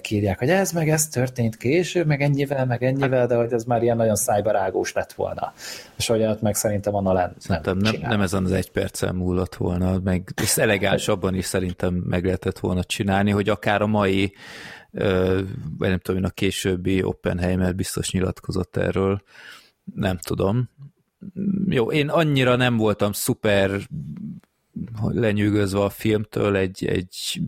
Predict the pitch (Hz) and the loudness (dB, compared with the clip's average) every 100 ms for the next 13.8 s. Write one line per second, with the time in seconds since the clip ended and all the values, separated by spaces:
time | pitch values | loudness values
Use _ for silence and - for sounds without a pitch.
0 | - - - - - - - 90 98 - | -6 -6 -2 0 -2 -4 -6 -4 -2 -2
1 | 95 98 - - - 95 95 95 90 95 | -2 -2 -4 -4 -4 -2 0 0 2 0
2 | 98 - _ - - - - - - _ | 0 -4 _ -20 -20 -20 -18 -20 -20 _
3 | - - 117 110 113 - 120 107 113 113 | -10 0 0 2 0 2 0 0 0 2
4 | 165 151 113 110 - - - - 101 101 | 0 0 -2 -4 -12 -20 -8 -2 0 0
5 | 85 87 - - - _ _ _ _ - | -2 -6 -12 -20 -20 _ _ _ _ -12
6 | - - - 131 - 107 - - _ _ | -12 -12 -8 -6 -4 -6 -10 -20 _ _
7 | _ _ _ _ _ _ - - - - | _ _ _ _ _ _ -4 -4 -4 -4
8 | - 143 156 135 - 107 104 101 92 - | 0 2 2 0 -2 -2 0 0 0 -2
9 | 101 98 98 95 127 135 127 120 123 120 | -2 0 0 0 0 0 0 0 0 -2
10 | - 143 110 107 107 104 - 107 95 - | -2 -2 0 0 0 -2 -4 0 0 0
11 | 101 98 - 104 98 - - 104 98 98 | 2 0 0 -2 -2 -4 -4 0 0 2
12 | 101 98 - - - - - - - 127 | 0 -2 -6 -16 -18 -20 -20 -14 -2 0
13 | 147 165 180 180 180 202 196 - | 2 0 0 2 2 2 0 -6